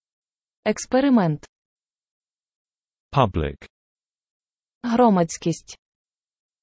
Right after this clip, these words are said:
Speaker 2: Station.
Speaker 1: Станція.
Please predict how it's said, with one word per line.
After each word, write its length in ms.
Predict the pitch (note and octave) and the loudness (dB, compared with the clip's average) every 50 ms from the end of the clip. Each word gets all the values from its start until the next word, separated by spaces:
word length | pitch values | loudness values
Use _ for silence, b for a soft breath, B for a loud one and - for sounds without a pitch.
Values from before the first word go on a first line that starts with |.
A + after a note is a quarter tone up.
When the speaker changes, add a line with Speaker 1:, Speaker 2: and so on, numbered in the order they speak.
| _ _ _ _ _ _ _ _ _ _ _ _ _ _ - | _ _ _ _ _ _ _ _ _ _ _ _ _ _ -14
Speaker 2:
Station. 720 | - - - - C3+ A2+ G#2 F#2 - - - D2+ C#2 C2+ B1+ - _ _ _ _ _ _ _ _ _ _ _ _ _ _ _ _ _ _ _ _ _ - | -12 -10 -4 0 2 2 2 2 0 -2 -4 -4 -4 -6 -8 -12 _ _ _ _ _ _ _ _ _ _ _ _ _ _ _ _ _ _ _ _ _ -16
Speaker 1:
Станція. 720 | - - - - B3 A3 G3+ F3 - - F#3+ F#3 E3+ D#3+ | -16 -8 -2 0 2 2 2 0 0 -2 0 0 0 0